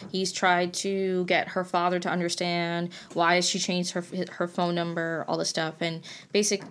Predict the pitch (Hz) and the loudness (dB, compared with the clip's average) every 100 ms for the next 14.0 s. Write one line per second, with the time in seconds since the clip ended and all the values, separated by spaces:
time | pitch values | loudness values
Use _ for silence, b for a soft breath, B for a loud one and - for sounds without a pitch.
0 | 185 185 180 175 165 175 185 185 185 180 | 0 2 2 2 2 4 4 2 2 2
1 | 175 170 170 180 170 175 175 175 175 175 | 4 2 0 -2 0 0 2 2 2 0
2 | 170 170 170 170 165 - - - - - | 0 0 2 2 0 -8 -20 -20 -20 -14
3 | - 185 180 175 170 170 170 165 160 175 | -6 0 0 2 2 2 0 -2 -4 -4
4 | 165 165 165 170 175 170 170 - - - | 0 0 0 -2 0 0 -2 -8 -8 -6
5 | - 170 170 170 170 170 165 160 160 160 | 0 0 0 0 2 2 0 0 -2 -2
6 | 156 160 156 170 165 160 - 170 165 170 | -2 -2 -2 -4 -4 -6 -2 0 0 -4
7 | - B B B B 190 175 - - - | -12 B B B B 2 2 0 -14 -2
8 | 202 - 196 185 - 151 127 160 - - | 0 0 -2 -4 -2 -4 -4 -6 -10 -6
9 | - 180 220 220 190 180 - 175 175 - | -2 0 4 4 6 4 2 0 0 -2
10 | 180 175 160 156 165 - B B - 175 | 0 2 2 0 -2 -6 B B -2 4
11 | 180 180 180 170 165 165 - 165 165 160 | 6 6 4 2 0 -2 0 2 2 0
12 | - - 185 180 175 165 180 180 180 175 | -8 -12 0 4 6 6 4 4 2 0
13 | - 208 196 185 170 - 170 170 156 | 0 0 2 2 0 0 2 4 2